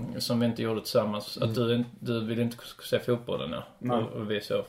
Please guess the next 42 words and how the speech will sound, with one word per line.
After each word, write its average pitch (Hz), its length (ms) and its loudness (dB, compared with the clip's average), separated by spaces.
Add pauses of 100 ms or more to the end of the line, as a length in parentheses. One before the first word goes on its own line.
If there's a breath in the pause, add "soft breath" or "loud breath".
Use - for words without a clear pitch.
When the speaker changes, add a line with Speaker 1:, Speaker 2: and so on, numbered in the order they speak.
(140)
Speaker 1:
fotbollen 117 380 -6
då. - 80 -2
Speaker 2:
Mm. 120 280 -4
Speaker 1:
Ja, 139 240 -4
annars 135 280 2
var 165 140 8
det 123 400 6 (240)
inga, 117 400 2 (840 soft breath)
då - 80 -2
var 123 140 10
det 156 60 2
stand-up, 117 500 4 (120)
musikal 113 800 4
och, 104 500 0 (320 soft breath)
och 127 120 -6
sen 107 180 6
bara 123 120 6
promenera 110 500 2
runt 107 240 -2
och - 60 -6
käka 107 540 2
och 98 60 -2
dricka 120 220 2
Speaker 2:
Mm. 117 140 6
Speaker 1:
öl. 104 280 2 (300)
Speaker 2:
Spela 113 220 -2
flipper - 500 -8
mycket. 127 160 0 (140)
Speaker 1:
Vi - 60 -6
pratade 160 340 6
om 127 60 6
det 117 80 10
här, 110 240 8
eh, 113 880 2
häromdagen, 113 680 6
eh, 110 340 0
när, 110 460 0
eh, 104 60 0 (280)
Elinor 110 400 0
Svensson 110 540 0
var 117 100 6
här 113 160 6